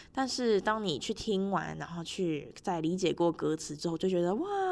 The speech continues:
真的是很美的一首歌。那因为它是日文，我在这边就不唱给大家听了，怕误导大家。那请，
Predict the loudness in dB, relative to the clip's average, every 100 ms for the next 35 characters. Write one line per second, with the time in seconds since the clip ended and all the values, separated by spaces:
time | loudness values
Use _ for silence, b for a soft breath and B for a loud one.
0 | 0 0 -4 B B -8 -2 0 0 0
1 | 2 2 0 -2 -4 -2 -2 -2 -4 -6
2 | 0 4 4 0 B B B 4 8 10
3 | 10 10 10 10 10 8 8 4 6 8
4 | 10 8 6 0 2 4 4 4 2 2
5 | 2 0 -4 0 0 2 0 B B B
6 | B -12 2 6 8 10 8 8 8 8
7 | 8 8 6 B -2 0 2